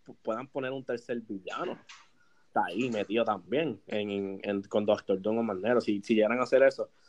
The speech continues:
pues sería interesante. Pero uno de los personajes,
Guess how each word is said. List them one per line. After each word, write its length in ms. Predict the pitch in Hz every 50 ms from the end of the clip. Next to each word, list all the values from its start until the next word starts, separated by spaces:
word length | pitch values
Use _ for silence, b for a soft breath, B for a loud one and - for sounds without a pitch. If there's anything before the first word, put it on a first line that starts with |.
| b b b
pues 140 | - 120 113
sería 200 | - 131 143 156
interesante. 840 | 175 - - 190 180 170 165 - 160 151 151 131 - - 101 - _ _ _ _ _ _ _ _
Pero 180 | - 143 143 143
uno 140 | 151 180 196
de 60 | 214
los 120 | 214 208
personajes, 1160 | _ - - 180 165 - - - - - - - 143 127 113 120 127 135 131 123 - 104 98